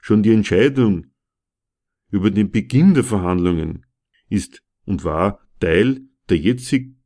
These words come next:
anstehenden neuen Konkurrenz mit der Europäischen Union. Deren Repräsentanten beanspruchen ihrerseits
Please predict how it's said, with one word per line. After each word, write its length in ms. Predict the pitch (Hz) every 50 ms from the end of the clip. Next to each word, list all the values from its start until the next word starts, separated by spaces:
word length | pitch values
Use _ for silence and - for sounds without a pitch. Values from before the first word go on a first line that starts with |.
| _ _ - - _
anstehenden 920 | - 95 92 107 139 - - - - 110 107 110 117 120 117 117 113 101
neuen 340 | 92 87 82 - 120 135 135
Konkurrenz 640 | - - 117 107 101 - 95 82 82 107 127 123 -
mit 220 | 120 107 104 -
der 140 | - 95 92
Europäischen 400 | 101 - - 95 90 90 87 101
Union. 540 | 101 98 90 80 80 80 80 78 80 82 - _ _ _ _ _ _ _ _ _ _ _ _ -
Deren 240 | - 92 120 143 139
Repräsentanten 960 | 135 135 135 - 143 131 127 127 123 107 98 98 104 117 120 - - 117 104
beanspruchen 680 | - 90 - 92 101 101 - _ - 95 - - 104
ihrerseits 840 | - 101 98 107 117 139 139 131 - 123 120 135 131 - - -